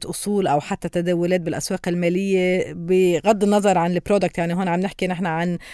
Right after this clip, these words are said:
آه، stocks، options، futures، آه، كل هيدي ال-،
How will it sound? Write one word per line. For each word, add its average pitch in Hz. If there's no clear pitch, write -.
آه، 165
stocks، -
options، 196
futures، 202
آه، 180
كل 254
هيدي 208
ال-، 165